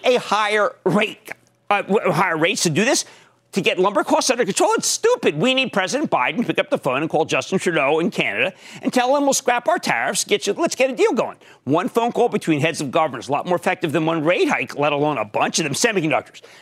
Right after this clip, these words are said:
Once again, a lot of this is a supply chain issue. Yes, supply chain. The world simply doesn't have enough semiconductor plants, something that could take years to fix. But in the meantime,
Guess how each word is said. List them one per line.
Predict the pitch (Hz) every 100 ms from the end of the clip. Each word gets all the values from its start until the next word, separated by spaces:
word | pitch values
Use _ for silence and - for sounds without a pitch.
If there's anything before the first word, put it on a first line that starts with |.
| _
Once | 220 277
again, | 269 233 147
a |
lot | 120 120
of | 147
this | 165 -
is | 202
a | 233
supply | - 269 269 320 427
chain | 240 156
issue. | 117 - - _ _ _ _ _ 453
Yes, | 453 -
supply | - - 269 415 453
chain. | - 120 - - -
The | 220
world | 240 320 -
simply | 277 262
doesn't | 302 - 196 247 247
have | 143 147 151 -
enough | 190 151
semiconductor | - - 254 330 330 180 143 139 -
plants, | 123 95 -
something | 151 117 185
that | 180
could | - 185
take | 190 170 143
years | 156 190 208
to | -
fix. | 190 160 -
But | 147
in |
the | 120
meantime, | 294 440 123 123